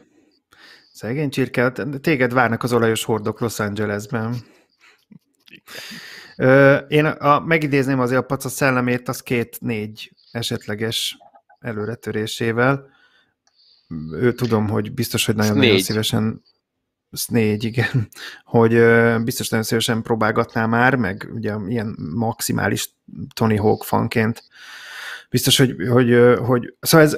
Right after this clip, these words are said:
Speaker 1: jó lesz, meg szerintem az két játékok nem voltak rosszak, nyilván a, ezt a stílust értékelni és szeretni kell. Én, engem azért ez a rajongás elkerült, tehát én egy fél órát ilyen elollizgatok,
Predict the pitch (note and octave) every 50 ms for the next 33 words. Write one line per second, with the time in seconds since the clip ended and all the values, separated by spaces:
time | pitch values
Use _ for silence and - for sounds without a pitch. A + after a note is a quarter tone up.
0 | - - - C3+ E3 D#3+ D3 C#3+ C3 C3+ C3+ - D#3 C#3+ - - E3+ E3 E3+ -
1 | - - D3+ C#3+ - D#3+ C#3+ C#3+ D3+ D3 - C#3+ - - - D3 D3 C#3 B2+ A#2
2 | A#2 A#2+ - B2+ - C#3 C#3 C3+ - - C#3 - C#3+ A#2+ A2 A2 A2+ B2 A2 -
3 | _ _ _ _ _ _ _ _ _ - B2 A#2+ A#2+ A#2+ - - - - G1+ G1+
4 | _ - A2+ - - B2+ A#2+ - - B2 A2 G#2+ A2 A#2 - - - - - B2
5 | G#2+ - - A2 - - A#2 G#2+ A2 A2 A#2 - - - A2+ A2 A2 - - A#2+
6 | - - B2+ B2+ B2 B2 A#2+ - - - E2 - - - A#2 G#2 - - A#2 A2+
7 | A2 G#2+ G#2+ G#2+ A2 A#2 A2 G#2+ A2+ G#2+ A2 A2 A2 A#2+ A#2+ G#2+ G#2+ G#2 G2+ G2+
8 | - A#2+ A2+ A2 - - G#2+ G#2+ A2 A2 - G#2 - - A2 G#2+ G#2+ - - C3
9 | B2+ A#2 A2+ A2+ G#2+ G#2+ G#2+ G#2+ - B2 A2+ A2 A2+ A#2+ - - - - - _
10 | _ _ _ _ _ _ _ _ _ _ _ - A#2+ A#2+ A#2 A#2 - - B2+ A#2+
11 | A#2 A#2 A2+ A2 A2+ - B2 A2+ - B2+ A#2+ - - - - -